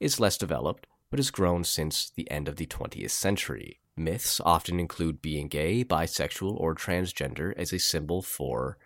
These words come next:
sacred or mythic experiences. Devdutt Pattanaik writes that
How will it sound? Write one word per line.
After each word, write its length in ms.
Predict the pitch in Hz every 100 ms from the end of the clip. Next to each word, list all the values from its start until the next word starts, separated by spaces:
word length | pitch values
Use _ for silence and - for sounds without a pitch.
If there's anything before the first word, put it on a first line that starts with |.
| _
sacred 540 | - 85 80 95 98 -
or 260 | 73 76 -
mythic 400 | 76 - 62 -
experiences. 1120 | - - - 135 143 85 - - - 50 - - _ -
Devdutt 440 | 87 101 110 117 - -
Pattanaik 640 | 92 76 90 92 139 - - _
writes 360 | 87 82 98 -
that 280 | 85 -